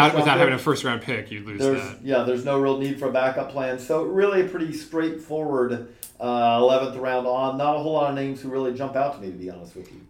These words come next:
Speaker 2: Uh, Chris Chatfield, um, is a guy that, uh, in Florida, um, you know, he, he looks the part.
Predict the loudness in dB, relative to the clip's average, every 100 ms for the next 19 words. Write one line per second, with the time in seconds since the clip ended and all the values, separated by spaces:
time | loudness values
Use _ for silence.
0 | -4 -2 -2 -2 -4 -4 -4 -2 -2 -2
1 | -2 -2 -2 -4 -8 -6 -4 -2 -4 -8
2 | -14 -18 _ _ -12 -10 -8 -6 0 2
3 | 2 0 -2 -6 -10 -16 -10 -6 -4 -4
4 | -6 -12 -18 -14 -14 -14 -18 -20 -8 -2
5 | 2 2 0 -2 -4 -8 -12 -14 -12 -10
6 | -12 -14 -18 -16 -16 -16 -18 -20 -20 -20
7 | -20 -20 -20 -20 -16 -8 -8 -8 -4 -2
8 | -2 -6 -8 -6 0 0 0 -2 -2 0
9 | 0 0 -4